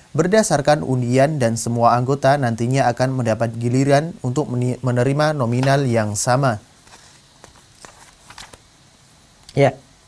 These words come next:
Speaker 2: Ada uang dikeluarkan dengan nominal yang sama pada setiap pertemuan. Kemudian salah seorang dari mereka berhak menerima uang yang terkumpul berdasarkan undian dan semua anggota nantinya akan dapat giliran. Ada dua puluh orang, maka, eh, nomor satu dapat duluan, ini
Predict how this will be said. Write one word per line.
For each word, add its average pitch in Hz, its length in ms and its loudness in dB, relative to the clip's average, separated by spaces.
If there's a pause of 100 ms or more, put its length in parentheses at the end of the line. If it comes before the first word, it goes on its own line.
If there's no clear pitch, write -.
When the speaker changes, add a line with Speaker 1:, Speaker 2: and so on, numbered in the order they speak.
(1500)
Speaker 2:
Ada 151 160 4
uang 240 240 6
dikeluarkan 143 480 4
dengan 139 240 2
nominal 147 320 2
yang 127 160 2
sama 123 320 2
pada 123 160 0
setiap 156 320 0
pertemuan. 131 560 0 (1000)
Kemudian 143 320 2
salah 151 160 0
seorang 175 160 4
dari 151 160 4
mereka 131 320 2
berhak 143 320 0
menerima 135 480 0
uang 156 320 0
yang 127 160 0
terkumpul 131 560 0 (560)
berdasarkan 123 400 -2
undian 131 400 2
dan 135 160 0
semua 156 320 2
anggota 135 400 2
nantinya 135 400 0
akan 156 240 -2
dapat 143 160 0
giliran. 131 320 2
Ada 135 160 0
dua 147 160 4
puluh 160 160 2
orang, 208 240 4
maka, 196 400 0 (480)
eh, 139 240 2
nomor 147 240 2
satu 165 320 2
dapat 156 240 0
duluan, 139 400 2
ini 151 80 0